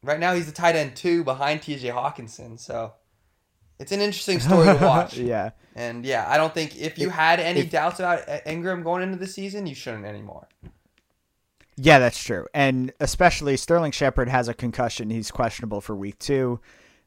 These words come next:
Speaker 2: The top five tight ends this week were Evan Ingram, T J Hawkinson, Mark Andrews, Delaney Walker,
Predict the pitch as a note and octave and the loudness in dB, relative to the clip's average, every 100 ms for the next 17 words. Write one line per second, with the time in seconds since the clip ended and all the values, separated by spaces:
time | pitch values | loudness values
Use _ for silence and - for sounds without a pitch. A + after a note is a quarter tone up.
0 | - - E3+ E3+ - - - - _ - | -16 0 4 4 4 -12 -20 -20 _ 0
1 | C#3 C#3 C#3 C#3 C3+ B2+ - - B2+ B2 | 4 6 6 4 2 -2 -6 -2 0 0
2 | A#2 G#2 G#2+ G2 G#2+ F#2+ - G2+ B2 D#3 | -2 -4 -6 -8 -6 -8 -6 -4 -2 0
3 | D3+ C3 A#2+ A#2 A#2+ - C#3+ D3 C3+ B2+ | 0 0 0 -2 -4 -6 -2 2 2 0
4 | C3 - B2+ A#2+ B2 A#2+ C3 C#3 C#3 A#2+ | -2 -4 -4 -4 -6 -4 -4 -4 -6 -6
5 | A#2 A2+ A2 G#2+ A2+ B2+ F#3 D3+ B2 C3 | -4 -6 -6 -6 -4 -2 -2 -2 2 2
6 | A#2+ A2 G2 | 0 -4 -10